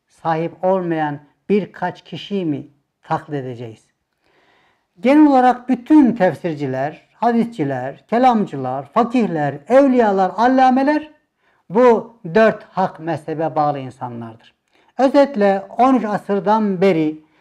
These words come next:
İslam ümmetinin en az yüzde seksen doksanını teşkil eden dört hak mezhep mensuplarını ehli bid'a sayarsak, ümmetlerin en hayırlısı olan İslam ümmeti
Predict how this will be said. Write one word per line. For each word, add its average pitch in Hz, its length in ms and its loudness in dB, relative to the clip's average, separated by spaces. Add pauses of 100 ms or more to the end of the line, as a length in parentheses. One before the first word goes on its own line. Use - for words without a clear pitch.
(260)
İslam 233 460 -2
ümmetinin 202 720 -2
en 240 320 4
az 208 440 0
yüzde 202 400 0
seksen 208 560 -4
doksanını 190 460 -6
teşkil 185 320 -8
eden 170 340 -2 (520)
dört 226 260 4
hak 220 340 0
mezhep 185 480 -4
mensuplarını 156 800 -4 (460)
ehli 170 440 -2
bid'a 165 320 -2
sayarsak, 208 600 -6 (1000)
ümmetlerin 196 800 -2
en 208 340 -4
hayırlısı 180 520 -6
olan 175 340 -4
İslam 190 400 -6
ümmeti 165 560 -6